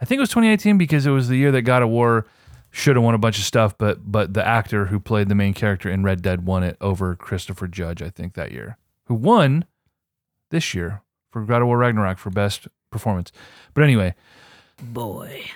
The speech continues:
Speaker 1: Boy. He doesn't say boy a lot in the
Speaker 2: No,
Speaker 1: new one.
Speaker 2: he calls him Atreus now.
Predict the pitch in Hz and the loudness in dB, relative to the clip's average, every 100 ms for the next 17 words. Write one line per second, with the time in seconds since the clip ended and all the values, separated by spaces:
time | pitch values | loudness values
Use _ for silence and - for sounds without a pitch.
0 | - 98 98 92 98 98 92 80 - _ | -14 -2 2 2 2 2 -2 -4 -10 _
1 | _ 131 165 156 131 104 101 104 95 92 | _ 0 2 2 2 0 2 2 2 0
2 | - 104 - - 101 92 90 160 165 143 | 0 0 2 4 2 0 -2 -2 -2 -2
3 | 139 - 139 131 131 135 | -4 -6 -10 -8 -8 -10